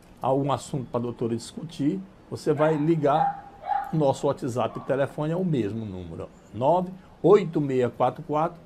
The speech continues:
quarenta zero cinco. Mais uma vez, obrigado, doutora Marilac. Ela estará de volta na próxima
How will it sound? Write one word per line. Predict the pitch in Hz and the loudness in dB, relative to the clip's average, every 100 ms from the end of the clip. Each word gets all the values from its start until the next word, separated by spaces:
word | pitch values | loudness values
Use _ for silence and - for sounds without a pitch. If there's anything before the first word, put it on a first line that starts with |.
| - | 2
quarenta | 202 147 156 139 113 113 | 4 4 4 0 -2 -4
zero | 104 104 95 | -2 -4 -4
cinco. | - 135 107 - - - - - | -6 -8 -8 -14 -20 -20 -10 4
Mais | 123 120 | 6 8
uma | 135 | 8
vez, | 139 135 | 10 12
obrigado, | 127 127 123 131 127 113 | 10 10 8 10 8 8
doutora | - 127 120 | 6 8 8
Marilac. | 117 113 120 156 143 - - - - - - - - 92 | 8 8 8 8 6 0 -2 -4 -8 -14 -14 -14 -8 -4
Ela | 98 | -2
estará | - 120 123 | 4 6 6
de | 143 | 4
volta | 120 117 127 117 | 6 8 8 4
na | 110 | 4
próxima | - 110 120 - 113 | 4 4 4 4 2